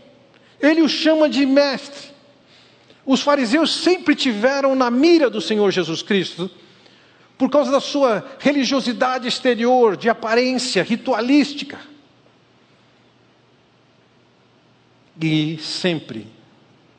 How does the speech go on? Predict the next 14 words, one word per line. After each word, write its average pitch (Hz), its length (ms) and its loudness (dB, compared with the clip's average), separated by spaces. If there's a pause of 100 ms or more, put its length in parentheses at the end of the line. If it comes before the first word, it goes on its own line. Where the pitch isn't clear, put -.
essa 160 220 -4
atitude 180 420 -8
dos 139 160 -8
fariseus 123 880 -8 (460)
gerava 143 600 -4 (240)
críticas, - 720 -8 (120)
confrontações, 165 960 -6
repreensões 160 640 -6
do 120 60 -14
Senhor 113 260 -14
Jesus - 280 -18
Cristo. - 280 -20 (1300)
Entenda 185 460 -2
isso. 135 460 -6